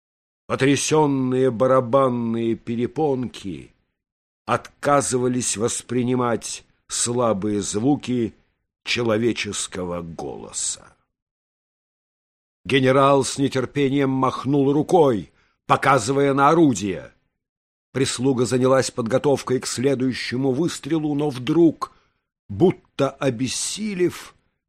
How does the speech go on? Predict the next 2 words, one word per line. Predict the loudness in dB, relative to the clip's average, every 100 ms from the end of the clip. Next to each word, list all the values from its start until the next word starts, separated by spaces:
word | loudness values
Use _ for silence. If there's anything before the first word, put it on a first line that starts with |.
| _ _ _ _ _ 0
артиллеристы | 0 2 0 2 2 2 -2 -6 -8
склонились | -8 -6 -4 -2 -2 -2 -2 -2 -4 -6 -12